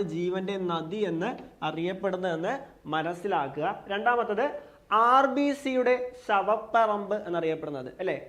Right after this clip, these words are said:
ആർ ബി സി രക്തകോശങ്ങളുടെ ശവപ്പറമ്പ് എന്നറിയപ്പെടുന്നത് പ്ലീഹയാണ്. പ്ലീഹ, പ്ലീഹയാണ് ആർ ബി സിയുടെ ശവപ്പറമ്പ് എന്ന് അറിയപ്പെടുന്നത്.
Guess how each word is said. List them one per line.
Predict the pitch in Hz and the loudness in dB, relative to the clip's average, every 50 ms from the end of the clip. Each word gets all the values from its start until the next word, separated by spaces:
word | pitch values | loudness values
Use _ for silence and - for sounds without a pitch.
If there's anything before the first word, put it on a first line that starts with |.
| 160 165 | -4 -2
ആർ | 175 180 185 185 | -2 -2 -2 -2
ബി | 185 196 190 - | -2 -2 -2 -2
സി | 185 165 160 165 | -2 -2 -2 -2
രക്തകോശങ്ങളുടെ | 165 170 - 190 196 190 190 185 185 185 196 185 185 180 185 196 196 196 | -4 -4 -6 -4 -2 -2 -2 -2 -2 -4 -6 -6 -4 -2 -2 -2 0 0
ശവപ്പറമ്പ് | 180 165 165 170 170 - 196 190 196 196 196 190 190 | 0 0 0 -2 -4 -2 -2 -2 -2 -2 -4 -4 -2
എന്നറിയപ്പെടുന്നത് | 190 175 170 175 175 170 175 190 175 170 170 165 180 226 269 269 - - - - _ _ _ - | -2 0 0 0 0 -2 -2 -2 -2 -2 0 0 2 2 0 0 -4 -12 -20 -20 _ _ _ -6
പ്ലീഹയാണ്. | 233 233 233 240 254 262 247 240 262 247 214 190 165 151 143 147 - | -4 -2 0 0 0 0 -2 -2 -2 -2 0 -2 -2 -4 -6 -8 -6
പ്ലീഹ, | - 175 180 180 180 180 175 190 170 143 117 - - - - - _ _ - - - - - _ - | -4 -2 -2 -2 -2 -4 -4 -2 -2 -2 -4 -6 -10 -18 -20 -20 _ _ -20 -20 -20 -20 -16 _ -2
പ്ലീഹയാണ് | 190 190 196 208 220 220 247 247 233 208 202 196 214 254 254 - - - - - _ _ - - - 160 165 175 | -2 -2 0 -2 -4 -2 -2 0 0 0 0 -2 -2 -4 -6 -8 -14 -18 -20 -20 _ _ -12 -6 -2 0 0 2
ആർ | 185 190 190 190 | 0 0 -2 -2
ബി | 208 214 214 214 | -2 -2 -4 -2
സിയുടെ | 220 214 202 196 220 262 - - - - - - | 0 0 2 2 2 0 -2 -6 -12 -18 -16 -6
ശവപ്പറമ്പ് | - 208 190 185 196 202 202 202 - 220 220 220 220 220 214 202 | 0 2 2 4 4 2 2 2 4 4 4 4 4 2 0 0
എന്ന് | 185 214 262 294 - - - - 170 | 2 0 -2 -2 -6 -10 -8 -6 -4
അറിയപ്പെടുന്നത്. | 165 165 170 185 190 185 185 180 165 156 156 151 160 196 | -2 0 0 -2 -2 -2 -2 -2 -2 -2 -2 0 0 0